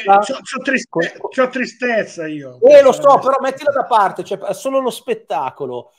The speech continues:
Speaker 1: Cioè, lo spettacolo, tu hai detto che tanti match non
Speaker 2: Beh,
Speaker 1: li senti
Speaker 2: sarà,
Speaker 1: dovrei-,
Speaker 2: sarà
Speaker 1: eh.
Speaker 2: come, sarà come al solito un grande, grandissimo spettacolo, ci sarà da divertirsi, ci sarà da sobbalzare sulla sedia, ci sarà da discutere.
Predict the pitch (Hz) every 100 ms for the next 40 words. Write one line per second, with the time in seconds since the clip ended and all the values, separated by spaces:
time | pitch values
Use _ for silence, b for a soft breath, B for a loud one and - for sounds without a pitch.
0 | b - 208 240 - 254 302 302 285 247
1 | 214 214 196 220 240 233 240 262 - 214
2 | 196 214 233 185 - 214 226 247 254 220
3 | 202 208 - _ - 240 254 269 269 262
4 | 254 262 - - - 226 254 247 240 233
5 | - 254 247 233 208 220 226 220 214 190
6 | 202 196 190 196 202 196 202 196 208 202
7 | 196 208 208 214 208 190 b b _ -
8 | 190 180 180 180 180 160 _ 180 190 -
9 | 208 165 147 170 160 160 156 151 151 b
10 | b _ 196 165 180 180 185 180 180 185
11 | 180 180 175 180 190 147 156 156 156 156
12 | 160 - 175 156 165 165 180 _